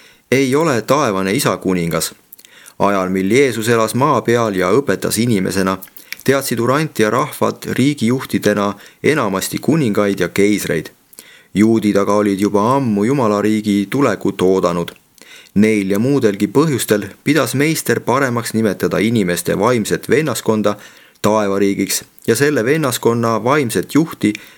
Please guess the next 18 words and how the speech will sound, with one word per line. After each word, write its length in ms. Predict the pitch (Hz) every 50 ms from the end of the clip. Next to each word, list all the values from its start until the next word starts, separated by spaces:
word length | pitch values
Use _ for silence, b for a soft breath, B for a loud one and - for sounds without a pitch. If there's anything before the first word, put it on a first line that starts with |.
| B B
taevaseks 600 | - 147 165 139 110 98 95 101 98 - - -
isaks. 440 | 90 87 - 76 76 - - - - _ _ _ _ _ _ _ B B B B B B B B B B
Jeesus 440 | 104 123 143 151 143 117 143 135 143
ei 140 | 139 139
nimetanud 540 | 151 175 175 139 104 - - 101 101 104 101 107
oma 160 | 104 110 110
isa 260 | 131 156 - 107 98
kunagi 560 | - - 147 165 139 104 95 92 - 98 98 92
kuningaks. 680 | - - 123 117 90 85 85 82 78 - - - - - _ _ B B B B B B
Omavahelistes 840 | 98 98 101 95 92 95 101 101 101 92 92 92 - - 92 -
jutuajamistes 880 | 110 123 151 151 - 107 104 107 110 107 98 104 101 - - 101 98 - -
apostlitega 800 | 107 110 - - - 160 - - 110 - - 113 110 113 107 107 B B B B B
nimetas 500 | B 104 135 156 143 123 - 123 120 120
ta 140 | - 127 123
end 220 | 135 143 143 131 120
alati 520 | 135 143 131 110 - - - 110 110 117
inimese 400 | 139 143 113 98 98 98 107 92
pojaks 480 | - - 139 147 127 104 - - -